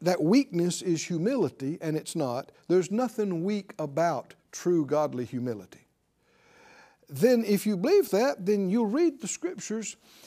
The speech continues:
with a, a colored lens. And even though something should be real obvious to you, you won't see it. You'll just go right by it.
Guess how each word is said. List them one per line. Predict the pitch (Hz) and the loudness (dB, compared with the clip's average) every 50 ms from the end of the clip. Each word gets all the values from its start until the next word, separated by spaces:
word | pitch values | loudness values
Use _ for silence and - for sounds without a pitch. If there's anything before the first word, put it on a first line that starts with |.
| - - _ _ | -20 -20 _ _
with | - 156 175 196 202 190 196 - - | 0 4 6 6 6 6 2 0 2
a, | 170 160 151 143 131 123 - _ _ _ _ _ _ _ - | 2 2 2 0 -4 -10 -16 _ _ _ _ _ _ _ -10
a | - 151 143 135 135 | -8 -4 -4 -4 -4
colored | - - - - 285 285 247 202 180 156 151 | -6 -4 0 2 2 4 6 4 4 6 6
lens. | 170 214 254 226 156 113 87 80 - - - - - - _ _ _ _ _ _ _ _ _ _ _ - | 6 6 6 6 4 2 -2 -6 -10 -10 -10 -10 -10 -14 _ _ _ _ _ _ _ _ _ _ _ -2
And | 175 175 190 | 0 4 6
even | 233 277 269 254 240 233 | 6 6 6 4 4 4
though | 240 233 | 4 4
something | - - - 277 269 - - 196 190 | 4 4 2 2 2 2 2 0 0
should | 175 - - 294 254 214 | 0 0 0 -2 -2 0
be | 196 208 202 | 0 2 4
real | 196 196 190 180 - | 6 6 6 6 6
obvious | 220 277 302 247 220 190 175 151 - | 4 4 4 4 4 2 2 2 0
to | - - 220 233 | 2 2 2 4
you, | 240 262 277 247 - - - - - _ - | 4 0 0 -2 -6 -14 -20 -20 -20 _ -8
you | - 165 185 247 277 254 | -4 2 4 6 6 6
won't | 240 254 277 247 | 6 4 2 2
see | - - 403 453 339 | -2 -2 0 0 -2
it. | 196 - - - - | -2 -6 -12 -12 -6
You'll | 131 147 165 180 | -2 0 0 0
just | 175 208 214 202 - - | 0 -2 -4 -4 -2 2
go | 214 196 | 4 6
right | 185 180 175 175 170 165 | 6 6 4 2 0 0
by | 196 180 127 98 | 0 0 0 -2
it. | 90 - - | -6 -10 -18